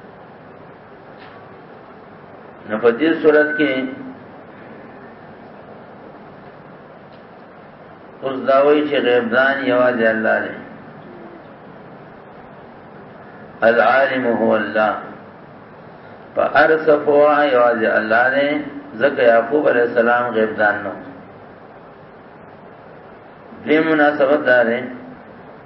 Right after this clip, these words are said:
مخکې سورتونو کې اثبات د توحید شو،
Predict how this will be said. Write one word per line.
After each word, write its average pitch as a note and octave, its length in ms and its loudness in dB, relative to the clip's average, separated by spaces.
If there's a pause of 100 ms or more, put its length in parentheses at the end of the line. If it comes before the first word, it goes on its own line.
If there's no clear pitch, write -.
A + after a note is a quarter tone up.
(1300)
مخکې D3+ 280 0 (100)
سورتونو D3 540 0
کې G#2+ 140 -6 (2500)
اثبات A#2 540 2
د C#3 200 -2
توحید C3 400 2 (140)
شو، D#3 160 2